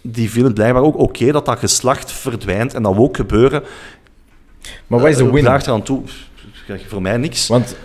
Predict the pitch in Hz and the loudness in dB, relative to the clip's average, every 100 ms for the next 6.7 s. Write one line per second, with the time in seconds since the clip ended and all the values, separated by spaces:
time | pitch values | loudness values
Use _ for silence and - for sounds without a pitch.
0 | - 113 113 165 160 131 127 139 117 123 | -6 2 4 6 6 4 2 2 2 0
1 | 117 165 151 131 190 220 - 180 190 - | 2 2 4 2 2 0 -2 -2 -4 -4
2 | 110 101 104 107 165 - - - 139 - | -4 -2 -4 -4 -6 -10 -18 -4 -2 0
3 | 143 143 117 - - - - 160 - 135 | 0 -2 -4 -12 -14 -8 0 0 0 0
4 | 110 113 170 143 113 101 104 101 117 113 | 2 2 0 -2 -6 -4 -2 -2 -4 -2
5 | 117 117 - 160 180 151 - 131 156 156 | -2 -2 -2 0 2 0 -2 -4 -2 -2
6 | - - 104 - - - | -2 -2 -2 -4 -6 -10